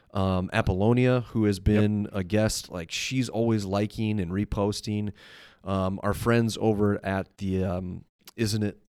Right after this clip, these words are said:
Speaker 1: Is It Not Lovely
Speaker 2: Is It
Speaker 1: podcast.
Speaker 2: Lovely? Yeah, yeah, Tracy,
Speaker 1: Um,
Speaker 2: Rachel.
Speaker 1: they are super fans and like us and encourage us. Um, and then we have just kind of these smaller little people that, that, not small people by any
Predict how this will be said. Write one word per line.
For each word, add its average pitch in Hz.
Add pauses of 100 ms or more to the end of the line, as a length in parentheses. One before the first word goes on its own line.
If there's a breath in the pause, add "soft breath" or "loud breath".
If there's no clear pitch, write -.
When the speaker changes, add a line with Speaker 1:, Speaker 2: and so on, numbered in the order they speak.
(140)
Speaker 1:
Is 113
It 98
Not 98
Lovely 101
Speaker 2:
Is 104
It 98
Speaker 1:
podcast. 101
Speaker 2:
Lovely? 107
Yeah, 113 (160)
yeah, 110
Tracy, 104
Speaker 1:
Um, 95
Speaker 2:
Rachel. 101
Speaker 1:
they 110
are 92
super 151
fans 123
and 95
like 120
us 117
and 92
encourage 110
us. 110 (500 loud breath)
Um, 95
and 110
then 143
we 156
have 147
just -
kind 135
of 147
these 147 (100)
smaller 135
little 131
people 131
that, 101 (180)
that, - (680)
not 110
small 98
people 90
by 80
any 87